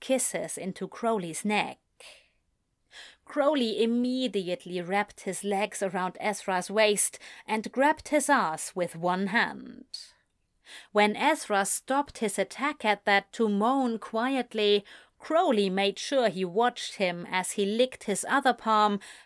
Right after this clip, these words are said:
before he snaked the hand between their sweat-slicked bodies to grab both their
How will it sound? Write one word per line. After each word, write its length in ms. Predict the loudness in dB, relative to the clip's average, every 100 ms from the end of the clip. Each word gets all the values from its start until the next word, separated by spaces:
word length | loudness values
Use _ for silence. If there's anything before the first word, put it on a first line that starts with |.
| _
before 360 | -6 -2 0 0
he 160 | 0
snaked 600 | -4 -2 -2 -2 -4 -4
the 80 | -4
hand 440 | 0 0 0 -4 -6
between 420 | -8 -4 -2 0
their 160 | 0 0
sweat-slicked 1080 | -2 -2 0 -2 -2 -6 -4 -4 -4 -8 2
bodies 520 | 4 4 2 0 -2 -8 -20 _
to 200 | -8 -8
grab 460 | -4 0 2 2 -2 _ _
both 420 | 4 4 2 -4
their 240 | 0 0